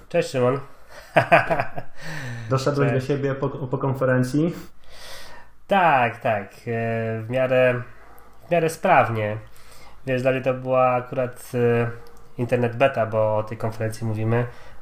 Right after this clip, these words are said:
Speaker 1: Dla mnie była wyjątkowa, bo po raz pierwszy pojechałem ze swoim dzieckiem.
Speaker 2: Co będzie
Speaker 1: E,
Speaker 2: słychać na nagraniu?
Speaker 1: Co będzie słychać na, na nagraniu, bo zdecydowaliśmy wspólnie, że,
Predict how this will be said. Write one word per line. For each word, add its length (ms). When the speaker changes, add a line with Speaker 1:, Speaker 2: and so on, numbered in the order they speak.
Speaker 1:
Dla 120
mnie 200
była 240
wyjątkowa, 600
bo 120
po 120
raz 180
pierwszy 380
pojechałem 460
ze 60
swoim 260
dzieckiem. 480
Speaker 2:
Co 120
będzie 200
Speaker 1:
E, 40
Speaker 2:
słychać 280
na 100
nagraniu? 460
Speaker 1:
Co 120
będzie 220
słychać 440
na, 380
na 120
nagraniu, 640
bo 460
zdecydowaliśmy 720
wspólnie, 680
że, 560